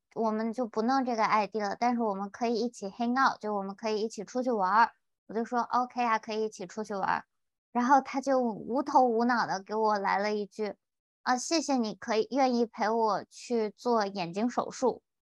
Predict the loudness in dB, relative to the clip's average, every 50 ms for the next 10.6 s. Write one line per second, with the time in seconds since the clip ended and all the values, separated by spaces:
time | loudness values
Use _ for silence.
0 | _ -4 2 4 4 4 4 2 0 -2 -2 -2 -2 -4 -6 -6 _ _ 6 6
1 | 6 6 4 0 _ _ _ _ -6 -2 2 2 2 2 2 -2 _ _ _ -4
2 | -2 -2 0 0 0 0 0 -2 -2 -2 -2 -2 -2 -2 -4 -6 -4 -2 0 2
3 | 2 2 2 2 2 0 0 -2 _ _ _ _ _ _ _ _ _ _ _ _
4 | -2 0 0 0 2 2 4 2 2 0 _ _ _ _ _ _ _ -4 2 6
5 | 8 8 6 6 4 0 0 4 6 8 8 8 8 8 6 2 2 0 0 -2
6 | 0 2 2 2 2 0 0 0 0 0 -2 -2 -2 -2 -2 0 0 0 0 -2
7 | -4 -8 -10 -12 -14 -12 -10 -8 -8 -6 -4 -4 -2 0 2 2 2 2 0 -2
8 | -4 -4 -2 -4 -2 -2 -2 0 0 0 0 0 -2 -4 -8 -10 -10 -10 -4 0
9 | 2 2 2 0 -2 -8 -14 -12 -8 -4 -4 -2 -2 -4 -6 -8 -8 -8 -8 -8
10 | -8 -8 -8 -8 -10 -14 -12 -12 -12 -12 -14